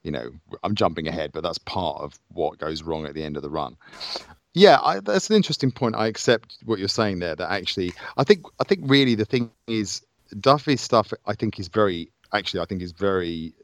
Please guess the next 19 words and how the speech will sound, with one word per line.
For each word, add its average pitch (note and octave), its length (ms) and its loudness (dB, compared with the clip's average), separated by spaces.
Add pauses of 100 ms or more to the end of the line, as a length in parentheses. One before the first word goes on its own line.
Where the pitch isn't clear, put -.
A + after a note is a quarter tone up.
(140)
uh, D2+ 360 -6
rooted F2+ 400 -6
in D#2+ 100 -8
Star D#2 320 -8
Wars. C#2+ 320 -10 (500)
But F#2+ 440 4
I G2 140 -8
think G2 420 -4
you, G2 260 -6
you've F#2+ 200 -6
hit G2 140 -8
the F2+ 80 -10
nail F#2 200 -6
on F2 80 -6
the F2 60 -8
head F2+ 160 -8
that F#2 100 -10
actually, F2+ 320 -10
yeah, F2+ 320 -4